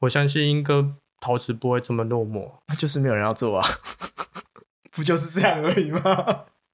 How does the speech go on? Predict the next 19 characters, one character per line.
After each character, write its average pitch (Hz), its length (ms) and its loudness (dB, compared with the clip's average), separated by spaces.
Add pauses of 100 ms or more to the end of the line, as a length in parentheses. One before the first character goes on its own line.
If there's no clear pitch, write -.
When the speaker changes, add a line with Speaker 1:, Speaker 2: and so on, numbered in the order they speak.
(200)
Speaker 1:
大 175 200 2
家 160 640 2 (560)
处 123 220 -2
在 151 240 4
这 151 100 2
个 143 80 4
当 143 300 2
地， 143 160 0
每 131 240 4
个 143 140 4
人 147 160 2
都 170 100 4
有 151 100 4
机 143 160 0
会 156 140 4
去， 143 320 2
去 156 180 2
申 143 320 2
请。 131 300 -2